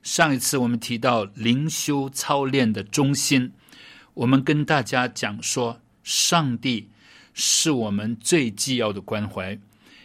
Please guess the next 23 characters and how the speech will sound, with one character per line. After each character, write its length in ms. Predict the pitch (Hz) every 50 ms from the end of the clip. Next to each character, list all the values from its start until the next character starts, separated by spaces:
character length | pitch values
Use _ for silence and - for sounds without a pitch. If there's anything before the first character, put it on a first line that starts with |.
| _ -
因 160 | 147 143 143
为 180 | 139 139 131 127
上 380 | - - - 160 143 135 127
帝 300 | 120 139 127 120 104 98 - _ _ _ _ _ -
是 260 | - - - - 165
我 140 | 139 117 104
们 100 | 104 113
的 60 | 127
天 280 | - - - 143 139 139
父， 300 | - - 139 110 - - _ _ _ _ _ _ _ _ _ _ _ _ _ _
这 180 | - - 165 151
里 140 | 135 123
就 160 | 104 101 139 131
显 320 | - - - - 110 95
明 380 | 95 95 98 98 107 123 135 - - _ _ _ _ _ _ _
他 160 | - - 139 131
对 400 | 113 - 147 139 123 110 - - _ _ _ _
儿 180 | - 117 117 131
女 160 | 147 135 117
们 240 | 107 101 98 101 123
的 80 | 120 147
关 320 | - - 127 117 113 113
怀， 380 | - - - 92 92 101 113